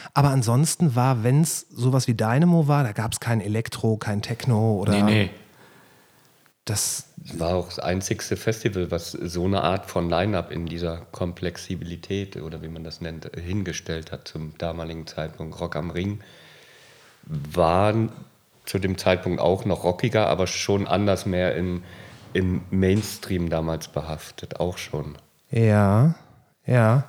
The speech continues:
Speaker 3: Und das war so eine Welle, keine Ahnung, also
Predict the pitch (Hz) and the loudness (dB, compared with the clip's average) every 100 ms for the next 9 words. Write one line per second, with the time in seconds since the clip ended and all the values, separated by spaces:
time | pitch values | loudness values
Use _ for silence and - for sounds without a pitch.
0 | - 90 82 80 92 90 87 90 90 87 | -6 -6 -4 -2 0 0 2 0 0 2
1 | 87 95 95 - 92 95 107 110 85 62 | 2 2 0 -2 0 0 0 -2 -2 -4
2 | 78 | -6